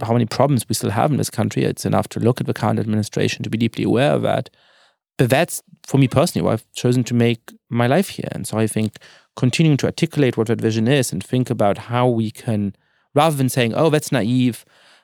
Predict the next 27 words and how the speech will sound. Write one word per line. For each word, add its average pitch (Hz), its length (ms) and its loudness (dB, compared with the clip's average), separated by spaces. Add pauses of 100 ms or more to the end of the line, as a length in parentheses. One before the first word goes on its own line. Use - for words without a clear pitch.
(100)
you 135 80 0
know, 123 120 4
that's 123 180 0
just 117 200 -2
you 123 260 4
and 113 200 0
your, 113 340 2
you 113 140 -2
know, 110 120 2
educated, 113 480 -2
affluent 107 380 0
friends 107 440 0
in, 110 100 0
like, 107 200 0
New 113 100 2
York 107 160 0
City 147 280 2
or 113 60 2
something 110 340 -2
like 104 180 -2
that," 107 220 2
and 110 100 -6
sort 107 80 -4
of 98 80 -8
sneer 127 240 0
that 107 140 2
away, 104 440 2